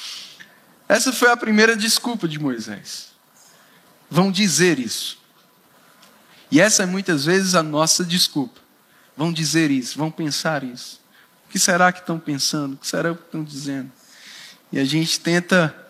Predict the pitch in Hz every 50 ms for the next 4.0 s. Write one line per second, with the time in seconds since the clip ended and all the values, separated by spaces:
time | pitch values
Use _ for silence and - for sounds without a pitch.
0 | _ - - - - _ _ _ - 156 151 151 170 190 190 175 147 - - -
1 | - - _ _ _ _ _ _ _ - - 226 202 - - 190 180 - - 220
2 | 220 - _ _ _ _ _ _ _ - - - - - - - - _ _ _
3 | _ _ _ _ _ _ _ - - 123 120 - - - - 180 170 175 180 170